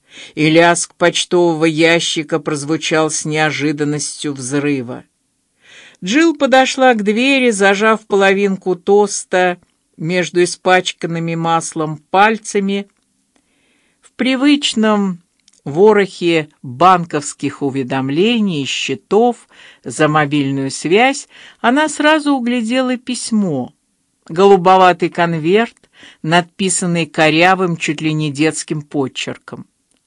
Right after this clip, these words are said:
Толстый конверт. Судя по всему, в него вложили листов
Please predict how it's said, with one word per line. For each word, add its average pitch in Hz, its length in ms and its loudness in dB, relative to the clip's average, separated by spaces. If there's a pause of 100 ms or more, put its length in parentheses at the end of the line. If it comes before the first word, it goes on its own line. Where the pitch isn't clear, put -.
(140)
Толстый 226 560 2
конверт. 143 580 -2 (360)
Судя 285 420 0
по 277 140 -2
всему, 240 520 2
в 220 80 0
него 208 320 2
вложили 220 560 2
листов 196 480 -2